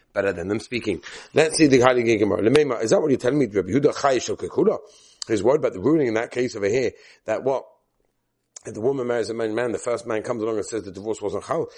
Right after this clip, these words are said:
And Chazal and the Rabbanon are not chayshish for that. If I can't, we heard the opposite. The Tanan, the Mishnah says, Hamoid says, "Ishta mishum sheim ra leyachse."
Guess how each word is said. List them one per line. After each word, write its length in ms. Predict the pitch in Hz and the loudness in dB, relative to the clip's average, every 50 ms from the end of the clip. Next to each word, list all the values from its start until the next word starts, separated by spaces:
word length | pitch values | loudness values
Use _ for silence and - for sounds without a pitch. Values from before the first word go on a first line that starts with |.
| - - _ - | -20 -20 _ -6
And 120 | - - | -4 -2
Chazal 1900 | - 113 135 120 92 78 76 - - 151 151 - 185 196 202 - 190 - 180 208 185 - 254 247 240 - - - - - - - - - - 98 95 127 - | 0 0 0 0 -2 -4 -4 -4 -2 -2 -2 -2 -2 -4 -4 -4 -6 -8 -8 -8 -10 -6 -4 -2 -2 -4 -4 -10 -20 -20 -16 -14 -12 -8 -6 -2 -2 -2 -2
and 80 | 120 107 | -2 -4
the 60 | 95 | -4
Rabbanon 320 | 92 87 - 104 127 156 | -2 -2 -4 -4 -4 -4
are 60 | 139 | -4
not 260 | 107 92 87 104 135 - | -6 -6 -8 -8 -8 -8
chayshish 400 | - 98 101 - - 226 - - | -4 -6 -4 -4 -6 -8 -8 -6
for 80 | 320 | -4
that. 220 | 381 269 - - - - - - _ - | -4 -4 -4 -4 -8 -12 -20 -20 _ -4
If 560 | - 131 - - - 175 - 202 226 196 - | -2 -2 -2 -2 -6 -6 -2 0 0 0 -2
I 40 | 107 | -2
can't, 220 | - - - - - | -2 -2 -2 -2 -2
we 80 | - - | -2 0
heard 140 | 156 147 | 0 0
the 80 | 143 151 | 2 2
opposite. 360 | 151 156 - - - - - | 0 0 -2 -8 -10 -10 -10
The 80 | - 104 | -12 -10
Tanan, 240 | - 113 135 143 101 | -6 -4 -4 -4 -4
the 60 | 95 | -4
Mishnah 200 | 92 - 107 95 | -6 -6 -8 -8
says, 540 | - 147 - 104 98 101 101 104 - - _ - - - - - | -4 -2 -2 0 0 -2 -2 -6 -10 -16 _ -20 -20 -20 -14 -10
Hamoid 300 | - 95 104 135 170 175 | -6 -2 -2 -2 -2 -2
says, 240 | - 147 135 127 - | -4 -6 -6 -6 -6
"Ishta 260 | 143 139 - 120 135 | -8 -8 -6 -6 -6
mishum 300 | 139 131 - - 143 135 | -4 -4 -4 -4 -6 -4
sheim 240 | - 151 139 135 139 | -2 -2 -2 0 0
ra 80 | 135 | 0
leyachse." 760 | 135 139 139 139 139 131 - - - 104 104 101 95 101 | 0 2 0 0 0 -2 -4 -2 0 0 2 2 0 -2